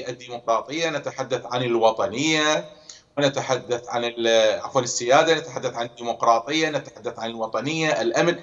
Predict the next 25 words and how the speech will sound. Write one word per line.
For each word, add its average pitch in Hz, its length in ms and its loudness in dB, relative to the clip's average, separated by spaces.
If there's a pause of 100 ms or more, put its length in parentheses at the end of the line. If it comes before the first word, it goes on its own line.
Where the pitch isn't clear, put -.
(180)
والقائمة 160 1120 4
تطول 127 420 -4
كما 101 160 -4
قلنا. - 260 -12 (440)
أما 226 480 6 (280)
إذا 175 220 0
جينا 196 300 2
إلى 175 240 6
صميم 180 360 -2
السؤال 165 480 4
هذا 143 380 2
ذاته، 107 440 -2
أيضا 120 240 0
مرة 117 260 -2
ثانية 127 320 -2
نجيب، 104 480 -8
نقول 95 400 -2 (460)
إنه 175 320 6
هي 175 120 8
القضية 165 600 4
ليست 170 480 2
قضية 160 340 4
ادعاءات 156 720 6
هؤلاء، 143 540 2
وإنما 151 720 -2